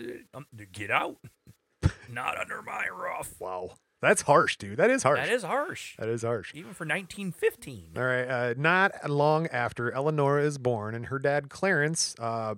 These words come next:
Speaker 2: he abandons the family to pursue his career as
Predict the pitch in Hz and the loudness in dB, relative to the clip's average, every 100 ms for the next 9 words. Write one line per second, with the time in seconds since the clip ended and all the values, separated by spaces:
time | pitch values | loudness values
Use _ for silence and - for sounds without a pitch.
0 | 110 - 156 160 123 135 175 175 170 226 | -8 -4 -2 2 2 4 2 0 -2 0
1 | 240 175 190 247 - 143 - 160 175 170 | 2 2 2 0 -4 -2 0 0 2 0
2 | - 151 151 175 175 165 190 170 220 254 | -2 -2 0 2 2 2 2 2 0 2
3 | - | 0